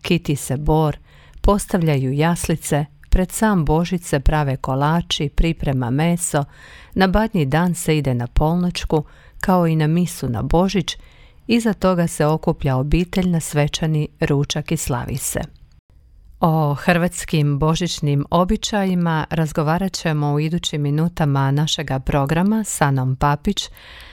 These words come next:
magistrom hrvatskoga jezika i književnosti i engleskoga jezika i književnosti i suradnicom Franjevačkog medijskog centra Svjetlo riječi,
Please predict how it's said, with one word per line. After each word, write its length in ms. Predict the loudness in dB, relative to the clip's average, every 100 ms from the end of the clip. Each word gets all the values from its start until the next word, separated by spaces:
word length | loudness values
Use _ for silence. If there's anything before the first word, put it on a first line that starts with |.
| -20 -6 2
magistrom 520 | 2 2 0 0 0
hrvatskoga 840 | 0 0 0 -2 -2 0 2 2
jezika 580 | 2 2 0 0 -2 0
i 80 | 0
književnosti 920 | 0 0 0 0 0 -2 -2 0 2
i 80 | 2
engleskoga 600 | 2 -2 -4 -6 -4 -2
jezika 500 | 0 0 -2 -2 -2
i 80 |
književnosti 720 | 0 0 0 0 0 -2 0 -2
i 40 |
suradnicom 800 | 0 -2 0 0 0 -2 0 -2
Franjevačkog 720 | 0 0 2 0 -2 -2 -2
medijskog 600 | 0 0 -2 -4 -4 -4
centra 480 | -2 0 0 -2 -4
Svjetlo 500 | -4 -2 -2 -2 -4
riječi, 460 | 0 0 -2 -4